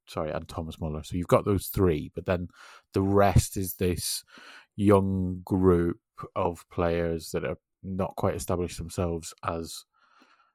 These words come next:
uh, in, in that realm, um, with Mane joining, you know, Marcel Sab-,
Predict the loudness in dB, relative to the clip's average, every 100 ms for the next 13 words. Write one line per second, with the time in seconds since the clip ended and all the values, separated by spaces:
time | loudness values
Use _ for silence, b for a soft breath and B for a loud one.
0 | _ _ -10 -6 -6 -6 -8 -8 -6 -6
1 | -6 -10 _ -6 -4 -2 -4 -4 -6 -12
2 | -12 -6 -6 -6 -6 -2 0 0 -2 -2
3 | -2 -2 -4 -6 -8 -10 _ -12 -8 -4
4 | -4 -6 -10 -8